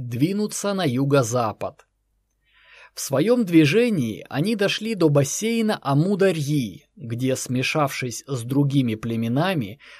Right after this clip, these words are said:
укрепились на западной окраине Кушанской империи. По мнению Юрия Николаевича, кушаны были юэджами-тохарами.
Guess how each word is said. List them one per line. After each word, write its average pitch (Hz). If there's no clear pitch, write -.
укрепились 151
на 175
западной 175
окраине 175
Кушанской 151
империи. 113
По 143
мнению 226
Юрия 202
Николаевича, 170
кушаны 220
были 202
юэджами-тохарами. 170